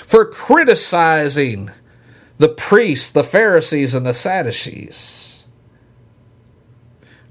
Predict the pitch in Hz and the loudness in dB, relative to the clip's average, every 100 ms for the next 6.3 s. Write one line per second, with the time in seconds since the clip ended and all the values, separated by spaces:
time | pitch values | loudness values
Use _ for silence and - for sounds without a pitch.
0 | - 104 107 147 190 165 123 - 127 139 | -8 -8 -4 -4 -2 -4 -4 -6 -2 -2
1 | 135 123 - - - - 160 127 - - | 0 -4 -8 -16 -14 -6 -4 -4 -8 -16
2 | - - - _ - - - 147 156 143 | -16 -18 -20 _ -20 -20 -2 0 2 2
3 | 202 151 - - 196 208 156 139 180 190 | 2 0 -2 -2 0 2 2 2 0 0
4 | 147 123 175 254 254 180 131 123 123 143 | -2 -2 -6 -4 -4 0 0 0 -2 -2
5 | 156 147 156 170 175 190 - 285 285 - | -2 0 0 0 -6 -8 -6 -6 -6 -6
6 | - - | -12 -12